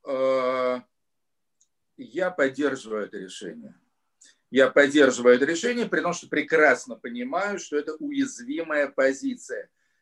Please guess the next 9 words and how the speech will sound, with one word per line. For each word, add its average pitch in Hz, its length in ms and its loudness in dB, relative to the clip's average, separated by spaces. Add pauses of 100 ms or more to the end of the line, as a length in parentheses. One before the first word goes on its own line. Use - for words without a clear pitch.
(120)
То 135 120 0
есть, 127 520 -8
э, 127 300 0 (180)
тут 208 220 -2
же, 127 160 -6
естественно, 311 460 -6
все 135 160 -2
скажут: 113 440 -4
«Как? 147 300 4